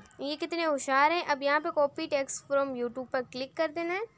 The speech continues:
आपके पास ये हमारे पास जो होती है ना notebook, हमारे पास काम की बहुत चीज़ होती है, ये हमारा इनाम होता है जो, जो हम खुद ही अपने लिए रखते हैं।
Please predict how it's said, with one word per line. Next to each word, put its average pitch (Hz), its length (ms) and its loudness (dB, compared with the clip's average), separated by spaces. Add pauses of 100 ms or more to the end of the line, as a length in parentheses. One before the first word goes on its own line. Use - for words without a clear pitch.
(680)
आपके 240 260 0
पास 320 420 2
ये 339 200 2
हमारे 370 360 6
पास 381 320 4
जो 359 100 2
होती 370 300 0
है 480 80 4
ना 392 120 2
notebook, 311 500 -2
हमारे 349 300 2
पास 349 260 2
काम 339 280 0
की 320 120 -4
बहुत 285 280 -4
चीज़ 254 180 -6
होती 240 220 -6
है, 247 60 -6
ये 269 80 0
हमारा 330 260 2
इनाम 311 340 0
होता 233 260 -6
है 220 140 -10 (460)
जो, 262 320 2 (320)
जो 247 140 -2
हम 285 200 0
खुद 277 180 -4
ही 302 80 2
अपने 262 240 0
लिए 247 140 -2
रखते 226 300 -10
हैं। 214 140 -14